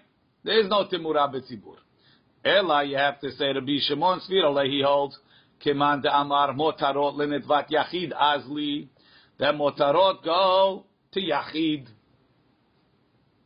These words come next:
Man Shamit Lehasivara, who holds that Motarot goes to Nidvat Yachid? Rabbi Eliezer, he.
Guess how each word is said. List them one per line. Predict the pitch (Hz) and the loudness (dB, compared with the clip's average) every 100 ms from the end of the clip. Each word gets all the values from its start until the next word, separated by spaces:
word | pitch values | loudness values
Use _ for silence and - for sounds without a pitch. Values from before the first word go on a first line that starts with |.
| _ _ _ _ _ _ _ _ _ _ _ _ _ _ _ _ _ _ _ _ _ _ _ _ _ _ _ _ _ _ _ _ _ 95 | _ _ _ _ _ _ _ _ _ _ _ _ _ _ _ _ _ _ _ _ _ _ _ _ _ _ _ _ _ _ _ _ _ -4
Man | 131 175 170 | 0 2 0
Shamit | 165 156 147 135 | -2 -2 -4 -4
Lehasivara, | 139 131 135 - 113 117 120 | -2 0 -2 -4 -4 0 0
who | 147 175 | 2 4
holds | 165 170 151 110 - - - | 4 4 2 0 -18 -20 -8
that | 131 127 | -6 0
Motarot | 143 131 139 147 165 - | 0 0 2 2 2 0
goes | 160 156 - | -2 0 0
to | 156 | -2
Nidvat | 143 123 147 143 143 | -2 -2 0 0 -2
Yachid? | 123 - 101 117 _ _ _ _ _ _ _ | -8 -8 -12 -14 _ _ _ _ _ _ _
Rabbi | - 98 123 | -16 -6 -2
Eliezer, | 139 160 190 220 175 160 | 0 2 4 2 2 -2
he. | 131 | -4